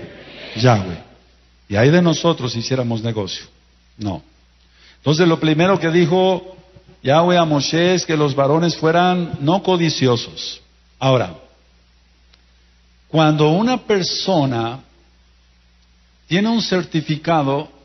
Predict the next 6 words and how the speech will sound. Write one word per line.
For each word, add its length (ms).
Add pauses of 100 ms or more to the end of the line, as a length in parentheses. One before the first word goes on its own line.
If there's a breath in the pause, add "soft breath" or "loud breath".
(140)
de 240
apóstol 720
en 140
su 280
oficina 540
pastoral, 840